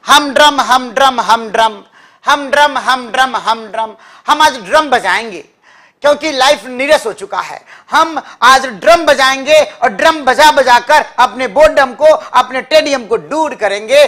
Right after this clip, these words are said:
हम ड्रम बजाएंगे क्योंकि जीवन हमड्रम हो, हमड्रम हो चुका है।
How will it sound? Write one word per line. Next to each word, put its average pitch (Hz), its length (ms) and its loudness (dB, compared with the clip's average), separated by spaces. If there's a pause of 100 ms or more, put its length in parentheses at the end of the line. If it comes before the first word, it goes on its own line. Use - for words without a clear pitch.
(220)
हम 208 180 -6
ड्रम 294 300 -2
बजाएंगे 220 580 0
क्योंकि 208 400 -4
जीवन 214 300 -8
हमड्रम 226 480 -6
हो, 220 60 -2
हमड्रम 247 420 -2
हो 247 100 -4
चुका 233 260 -2
है। 254 220 6